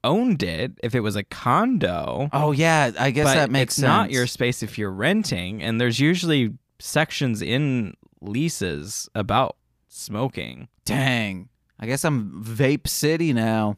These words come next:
Speaker 1: You don't smoke or vape.
Speaker 2: I'll edibles then.
Speaker 1: You don't do drugs.
Speaker 2: Fine, I'll just get
Speaker 1: Even
Speaker 2: some
Speaker 1: though they're
Speaker 2: oil,
Speaker 1: legal
Speaker 2: put it
Speaker 1: in
Speaker 2: un-,
Speaker 1: Chicago.
Speaker 2: get some oils and put it underneath my tongue.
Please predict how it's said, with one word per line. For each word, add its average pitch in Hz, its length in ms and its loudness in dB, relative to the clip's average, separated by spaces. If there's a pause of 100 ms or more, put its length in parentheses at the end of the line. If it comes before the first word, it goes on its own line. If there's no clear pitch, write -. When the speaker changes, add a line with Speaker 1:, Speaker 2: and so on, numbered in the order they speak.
Speaker 1:
You 175 260 0
don't 190 540 2
smoke 196 540 0
or 220 220 4
vape. 151 600 0
Speaker 2:
I'll 160 320 2
edibles 156 760 4
then. 127 720 4 (220)
Speaker 1:
You 254 320 4
don't 254 320 4
do 269 160 2
drugs. 214 720 2
Speaker 2:
Fine, 147 420 4
I'll 131 120 4
just 120 300 0 (100)
get 175 140 6
Speaker 1:
Even 208 60 4 (100)
Speaker 2:
some 233 80 6
Speaker 1:
though 240 220 6
they're 254 120 8
Speaker 2:
oil, 247 100 6
Speaker 1:
legal 285 360 4
Speaker 2:
put 214 100 4
it - 20 2
Speaker 1:
in 240 60 4
Speaker 2:
un-, 277 80 4
Speaker 1:
Chicago. 269 1040 4
Speaker 2:
get 151 80 6
some 135 100 6
oils 156 520 4
and 135 120 2
put 160 200 2
it 139 100 2
underneath 139 440 2
my 131 120 4
tongue. 147 640 2